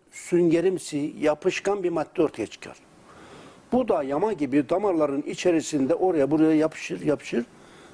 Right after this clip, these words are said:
Damarlarda plaklar oluşur, damarlar daralır, daralır, daralır, büzülür. Kişi kalp krizi geçirir. Ölüme sebep olur. Homostein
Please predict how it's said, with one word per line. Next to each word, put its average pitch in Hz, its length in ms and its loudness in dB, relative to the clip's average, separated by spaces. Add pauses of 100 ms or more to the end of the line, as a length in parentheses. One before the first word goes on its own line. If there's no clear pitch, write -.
(140)
Damarlarda 185 640 0 (120)
plaklar 160 360 0
oluşur, 185 340 0
damarlar 175 480 2
daralır, 160 500 2
daralır, 147 460 2
daralır, 131 400 0
büzülür. 135 320 -4 (1500)
Kişi 170 380 0
kalp - 280 -4
krizi 104 320 -10
geçirir. - 540 -8 (680)
Ölüme 127 300 4
sebep 107 300 -6
olur. 87 120 -10 (720)
Homostein 202 880 -2